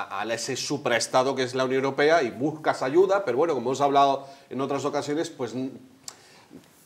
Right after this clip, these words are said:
todavía no está bien claro si, si realmente la Unión Europea, aparte de una cuestión consultiva o una especie de presión política,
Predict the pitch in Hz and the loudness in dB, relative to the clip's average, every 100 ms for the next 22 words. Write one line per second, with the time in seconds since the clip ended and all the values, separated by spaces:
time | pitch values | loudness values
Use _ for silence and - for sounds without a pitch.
0 | - 131 120 143 196 180 - 127 120 107 | -8 -4 0 4 6 6 4 2 0 -2
1 | 120 107 107 135 147 110 - 127 110 - | -2 -2 4 8 8 6 -4 -4 -6 -4
2 | 123 104 113 131 131 123 120 123 123 135 | -4 -2 0 0 2 2 4 4 2 4
3 | 131 123 120 - 165 - 143 143 143 143 | 4 4 2 8 6 6 0 2 2 0
4 | 123 143 131 135 127 - 120 - - 180 | -2 -4 -2 0 0 -2 -6 -4 2 4
5 | 127 120 117 127 131 - 135 127 117 - | 6 4 4 2 0 -2 -4 -2 -2 -4
6 | 104 - - 156 127 104 110 143 147 131 | -6 -4 0 2 2 0 -2 0 0 0
7 | 160 | -2